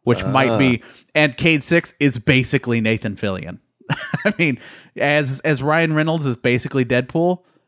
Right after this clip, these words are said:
Speaker 1: Nathan
Speaker 2: Right.
Speaker 1: Fillion is basically Cayde-6. So I really liked that character a lot, and it pisses me off that they killed him. So. Oh well, it's a fun expansion anyway.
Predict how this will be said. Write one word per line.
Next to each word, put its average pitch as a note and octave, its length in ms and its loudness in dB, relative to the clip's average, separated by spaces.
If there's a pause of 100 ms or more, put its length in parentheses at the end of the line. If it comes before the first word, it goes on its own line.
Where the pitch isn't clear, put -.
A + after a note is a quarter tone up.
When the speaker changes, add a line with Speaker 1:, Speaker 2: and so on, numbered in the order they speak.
(240)
Speaker 1:
Nathan B2 240 0
Speaker 2:
Right. G#2+ 160 2
Speaker 1:
Fillion C#3+ 400 2
is B2+ 160 -4
basically B2 580 -2
Cayde-6. F#2+ 680 -10 (300)
So G#2 420 0 (760)
I B2 100 2
really C#3 440 2
liked B2 300 2
that G#2+ 240 0
character G#2+ 480 0
a G#2 80 0
lot, G2+ 440 0
and G#2 140 -6
it G2+ 180 -6 (160)
pisses A2+ 380 -4
me G#2+ 100 -2
off G2 220 -2
that - 100 -20
they D#2 120 -10
killed - 280 -10
him. - 140 -16 (680)
So. - 140 -20 (1400)
Oh C3+ 100 2
well, B2 340 4 (640)
it's - 80 -20
a D#3 60 -10
fun G#2+ 240 -4
expansion G#2 540 -8
anyway. F#2 360 -16